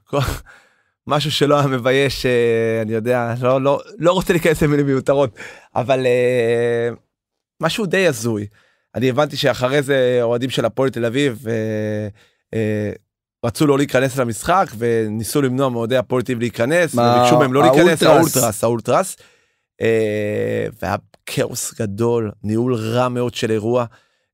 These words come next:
Speaker 1: אה, סוסים, ודוחק, ובלגן,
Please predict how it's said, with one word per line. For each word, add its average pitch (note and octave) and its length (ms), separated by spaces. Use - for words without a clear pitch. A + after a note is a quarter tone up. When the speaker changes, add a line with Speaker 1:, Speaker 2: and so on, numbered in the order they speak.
Speaker 1:
אה, G#2+ 500
סוסים, C3 960
ודוחק, A#2+ 840
ובלגן, A#2 960